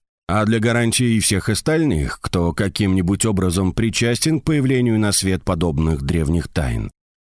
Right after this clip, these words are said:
коим лучше бы оставаться погребенными под пылью веков, категорически заявил я, просто не имеющий возможности поступить по-другому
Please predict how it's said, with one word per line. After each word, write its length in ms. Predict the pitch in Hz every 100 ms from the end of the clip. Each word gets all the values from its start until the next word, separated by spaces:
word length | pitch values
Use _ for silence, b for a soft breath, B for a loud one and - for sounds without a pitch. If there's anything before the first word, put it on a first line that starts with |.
| -
коим 240 | 113 107
лучше 240 | 107 101
бы 140 | 101 101
оставаться 520 | 92 101 101 95 107
погребенными 720 | - 107 110 104 110 95 90
под 260 | - 101 -
пылью 320 | 87 87 92
веков, 560 | 104 123 - 62 - - _ _ _
категорически 960 | - 110 110 110 107 95 78 69 - 76
заявил 460 | 73 90 85 90
я, 280 | 95 113 69 - -
просто 300 | 170 135 190
не 180 | 190
имеющий 480 | 185 117 71 62 76
возможности 720 | 80 92 107 95 71 71 -
поступить 640 | 82 101 - 95 90 82 82
по-другому 720 | 92 95 98 120 85 64